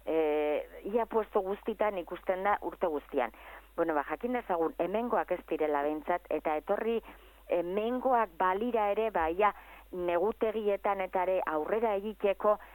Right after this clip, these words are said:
ba, ba, gastu estra bat egin behar dela, alegia,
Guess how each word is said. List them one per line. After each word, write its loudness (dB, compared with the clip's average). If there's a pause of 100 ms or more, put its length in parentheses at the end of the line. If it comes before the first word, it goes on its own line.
(160)
ba, -2
ba, -2
gastu 0
estra 0
bat 0
egin -2
behar 0
dela, 2
alegia, 0